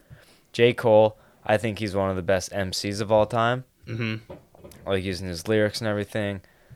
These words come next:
Speaker 1: And I think, like, it was really good.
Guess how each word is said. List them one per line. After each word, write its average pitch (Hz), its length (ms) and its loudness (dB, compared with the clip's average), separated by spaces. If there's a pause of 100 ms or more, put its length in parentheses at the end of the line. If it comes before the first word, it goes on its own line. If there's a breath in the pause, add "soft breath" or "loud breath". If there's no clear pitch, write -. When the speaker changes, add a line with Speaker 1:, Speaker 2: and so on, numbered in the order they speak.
(420 soft breath)
Speaker 1:
And 98 320 -2
I 92 160 -4
think, 85 520 -8
like, 104 220 -4 (1300)
it 110 180 2
was 101 280 -6 (840)
really 107 340 4
good. 80 240 -2